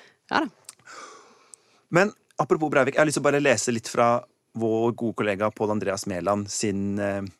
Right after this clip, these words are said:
Speaker 2: sitt intervju med Terje Breivik etter valgnederlaget,
Speaker 1: Mm.
Speaker 2: hvor han spør hva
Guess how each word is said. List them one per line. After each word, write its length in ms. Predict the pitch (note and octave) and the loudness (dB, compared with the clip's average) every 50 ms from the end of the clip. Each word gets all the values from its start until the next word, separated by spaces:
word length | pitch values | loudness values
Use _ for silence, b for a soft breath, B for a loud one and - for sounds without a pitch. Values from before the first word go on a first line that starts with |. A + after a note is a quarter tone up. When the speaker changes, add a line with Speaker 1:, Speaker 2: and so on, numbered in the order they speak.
| _ _ | _ _
Speaker 2:
sitt 160 | - B2+ A#2+ | -4 -2 0
intervju 560 | B2 A2 - - A#2 G#2+ A2 A#2 B2+ D3 D3+ B2+ G#2 - _ _ _ - | 0 -2 -2 -2 -2 0 2 2 2 2 2 0 -4 -8 _ _ _ -2
med 320 | A2 G#2+ G2+ G#2 A2 - | 0 2 2 0 -2 -2
Terje 180 | - A#2 A2 G#2+ | -2 -2 0 0
Breivik 320 | G#2 F#2+ F2+ G2+ - - | 0 0 0 -2 -4 -6
etter 220 | A#2 A#2 - A2 | -10 -8 -6 -4
valgnederlaget, 840 | G2 F#2 F#2 F2+ E2+ - G2 F#2+ F#2 G2 G2+ G2 G2+ G#2 D#3 F3 C#3 - | -2 -2 -2 -4 -6 -8 -8 -8 -6 -4 -4 -2 0 2 0 0 0 0
Speaker 1:
Mm. 260 | - B3+ A#3+ A3+ C4 - - _ _ _ _ _ _ _ _ _ - - B B B B B B B B B B | 0 2 2 2 0 -4 -10 _ _ _ _ _ _ _ _ _ -20 -20 B B B B B B B B B B
Speaker 2:
hvor 100 | C3 B2+ | 0 2
han 100 | C3 B2+ | 2 2
spør 260 | - - A2 G#2+ G#2+ A2 | 2 2 2 2 2 2
hva 380 | A2 G#2+ A2 G#2+ G#2+ G#2+ - | 2 2 2 2 0 0 -2